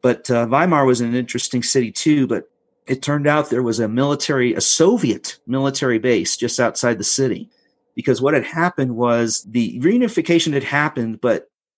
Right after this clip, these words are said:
not everything had been sorted out, including what to do with these Soviet soldiers that were all stationed at these bases at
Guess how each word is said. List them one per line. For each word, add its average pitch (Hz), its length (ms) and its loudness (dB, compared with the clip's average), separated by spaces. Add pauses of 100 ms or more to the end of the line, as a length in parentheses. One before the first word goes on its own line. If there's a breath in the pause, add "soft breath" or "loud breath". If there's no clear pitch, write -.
(260)
not 160 360 2
everything 160 480 0
had 127 100 0
been 120 160 -4
sorted 107 380 -4
out, 80 280 -6
including 139 680 2
what 127 240 -2
to 147 80 -4
do 135 460 2
with 117 200 -4
these 113 180 -2
Soviet 143 480 -2
soldiers 131 580 -2
that 113 120 -2
were 107 160 -6
all 120 220 -4
stationed 120 880 -4 (600)
at 120 180 -4
these 113 180 -4
bases 113 840 -2 (460)
at 123 200 0